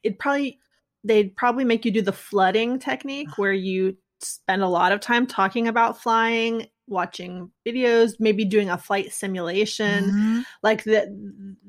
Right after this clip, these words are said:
Speaker 1: the, one of the, uh, hallmark treatments is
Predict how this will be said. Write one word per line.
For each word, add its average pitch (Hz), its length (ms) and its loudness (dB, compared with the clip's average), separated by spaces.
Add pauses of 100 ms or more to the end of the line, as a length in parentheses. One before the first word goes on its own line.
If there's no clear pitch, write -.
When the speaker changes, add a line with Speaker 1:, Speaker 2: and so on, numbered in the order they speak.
Speaker 1:
the, 214 120 2
one 220 200 0
of 220 140 -2
the, 202 300 0
uh, 180 400 0 (960)
hallmark 202 720 0 (260)
treatments 196 680 -6
is 190 400 -6